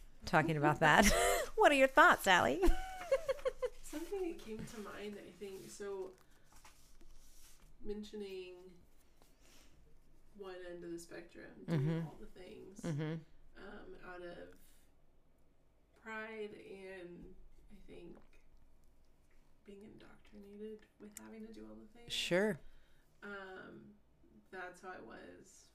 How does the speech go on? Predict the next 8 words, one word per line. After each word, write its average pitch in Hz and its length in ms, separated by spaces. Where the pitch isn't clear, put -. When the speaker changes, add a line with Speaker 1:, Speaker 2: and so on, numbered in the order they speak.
Speaker 2:
for - 100
a 185 140
long 180 320
time. 202 240
Speaker 1:
Yeah. 156 200
Speaker 2:
And - 140
then, 185 560
um, - 400